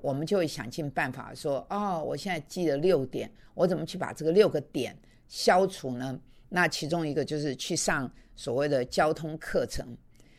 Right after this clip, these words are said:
那上交通课程的时候呢，你知道他们就是这样，他们就说，好，你开快车，然后你现在被罚，你有钱，没关系。好，他怎么教呢？他给你看那些图片啊，看那些，呃，视频，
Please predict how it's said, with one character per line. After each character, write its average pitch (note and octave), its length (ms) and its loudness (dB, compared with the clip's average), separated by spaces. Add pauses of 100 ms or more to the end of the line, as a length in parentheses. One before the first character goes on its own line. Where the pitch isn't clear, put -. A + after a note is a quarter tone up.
(140)
那 A3 140 0
上 A#3 200 2
交 A3+ 220 2
通 A3 160 0
课 A3 180 -2
程 C3 200 -6
的 C3+ 80 -6
时 - 120 -6
候 C#3+ 120 -2
呢， B2+ 260 -6 (460)
你 D3 100 -4
知 C#3 80 0
道 E3+ 180 6
他 D#3+ 140 -6
们 D#3 140 -4
就 D#3 120 -4
是 C#3 140 -6
这 E3 100 -2
样， C3 200 -6 (420)
他 F3 100 -6
们 E3+ 120 -2
就 E3 100 -2
说， E3 140 0
好， C3 180 -4
你 B2+ 100 -2
开 D3+ 200 -6
快 D3 200 -4
车， C#3 380 -4 (280)
然 D3+ 120 -2
后 D3+ 60 0
你 C3 80 -2
现 D3 160 -4
在 - 80 -6
被 C#3+ 140 0
罚， - 420 -10
你 D#3 200 -4
有 A2+ 180 -2
钱， - 360 -10 (140)
没 C3 260 -6
关 C#3+ 300 -4
系。 - 260 -12 (240)
好， A#2+ 400 -8 (120)
他 E3+ 160 0
怎 C#3 120 -6
么 B2+ 80 -6
教 D3 220 -2
呢？ C3+ 100 -8 (300)
他 F3+ 140 -4
给 F3+ 100 0
你 C#3+ 100 -4
看 E3+ 240 -8
那 D#3 80 -4
些 D#3+ 200 -4
图 - 260 -4
片 C#3+ 300 -4
啊， C3 200 -6 (280)
看 E3+ 200 0
那 D#3 160 -2
些， D3 480 2 (120)
呃， B2+ 420 0
视 - 480 2
频， B2 380 -6